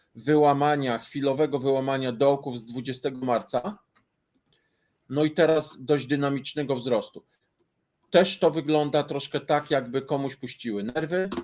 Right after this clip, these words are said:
jakby gdzieś tam zadziałały jakieś, e, jakieś stop lossy około północy, tak jak to z-, złoto poszło do góry, to, to ropa mocno spadała. I tak to, tak wygląda świeczka na ropie,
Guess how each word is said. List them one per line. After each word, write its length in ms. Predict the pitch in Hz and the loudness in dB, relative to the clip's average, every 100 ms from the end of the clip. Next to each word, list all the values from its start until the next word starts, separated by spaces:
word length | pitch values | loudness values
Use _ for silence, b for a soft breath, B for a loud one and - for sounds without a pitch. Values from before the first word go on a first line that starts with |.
| - _ _ _ _ _ _ _ _ _ _ _ _ _ _ _ _ _ _ - | -12 _ _ _ _ _ _ _ _ _ _ _ _ _ _ _ _ _ _ -4
jakby 300 | 127 120 127 | -4 -2 -6
gdzieś 380 | 113 117 143 143 | -8 -4 -4 0
tam 180 | 143 123 | -2 -2
zadziałały 560 | 127 113 127 131 127 | -4 0 2 4 2
jakieś, 520 | 123 117 127 - - | 0 -2 -8 -8 -6
e, 320 | 123 120 117 113 117 | 0 2 2 0 -4
jakieś 300 | 127 120 127 | -8 -8 -12
stop 240 | - 135 | -10 -6
lossy 500 | 135 120 - 147 190 208 _ | -2 -2 0 -2 -2 -6 _
około 360 | 127 - 127 | -12 -4 -4
północy, 500 | 120 131 127 113 107 | -4 -6 -4 -4 -4
tak 160 | 151 147 | -12 -8
jak 160 | 139 - | -8 -4
to 160 | 123 | -6
z-, 200 | 110 120 | -4 -10
złoto 360 | 120 156 147 135 | 2 2 2 -2
poszło 280 | 127 127 123 | -8 -8 -4
do 120 | 160 | -2
góry, 240 | 196 190 | 2 2
to, 260 | - 135 127 B B B _ | 2 -2 -4 B B B _
to 140 | 143 | 2
ropa 500 | 143 151 151 135 123 _ | 2 2 2 0 -2 _
mocno 260 | 139 131 135 | -10 -8 -10
spadała. 420 | - 127 101 98 | -6 -6 -2 -4
I 100 | 131 | -2
tak 220 | - 147 | -4 -2
to, 340 | - 135 131 _ _ | 0 0 0 _ _
tak 200 | 156 143 | -4 -4
wygląda 420 | 139 139 135 127 | -4 -2 -2 -6
świeczka 480 | - 139 127 - 127 | -4 -6 -6 -6 -4
na 120 | 120 | -2
ropie, 440 | 117 - 117 113 | -2 -2 0 0